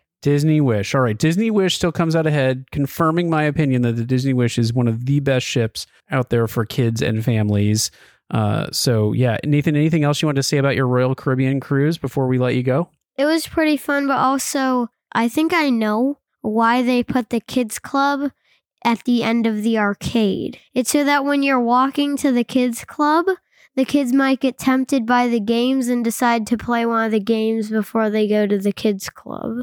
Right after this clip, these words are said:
Speaker 1: I think you're right. I think you're exactly right. But, you know, speaking of that, was having an arcade on the ship a plus or a minus?
Speaker 2: A plus.
Speaker 1: And I meant to ask you, too, what did you think of the ship tour that we took?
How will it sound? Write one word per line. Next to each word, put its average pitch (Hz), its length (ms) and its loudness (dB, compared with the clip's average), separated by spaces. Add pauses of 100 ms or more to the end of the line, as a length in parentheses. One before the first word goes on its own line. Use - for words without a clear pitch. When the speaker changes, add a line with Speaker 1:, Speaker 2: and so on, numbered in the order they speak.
(260)
Speaker 1:
I 147 200 2
think 139 180 0
you're 120 140 2
right. 95 360 -2
I 135 120 -4
think 127 160 0
you're 123 140 2
exactly 120 360 0
right. 113 240 0
But, 151 120 -4
you 160 80 0
know, 151 60 0
speaking 202 360 -2
of 135 80 0
that, 120 300 0 (180)
was 151 160 -2
having 156 240 2
an 143 80 0
arcade 143 340 0
on 135 80 0
the 127 80 0
ship 131 340 -2 (220)
a 135 80 0
plus 175 540 -2
or 139 100 2
a 127 60 0
minus? 117 560 -2 (560)
Speaker 2:
A 247 80 -2
plus. - 840 -4
Speaker 1:
And 147 200 0
I 151 80 0
meant 147 200 0
to 151 80 2
ask 143 200 -2
you, 135 80 2
too, 147 200 0
what 139 160 0
did 147 120 2
you 147 100 2
think 147 180 -2
of 120 100 -2
the 110 100 0
ship - 300 -2 (100)
tour 104 320 -2
that 110 100 -2
we 110 140 -4
took? - 340 -8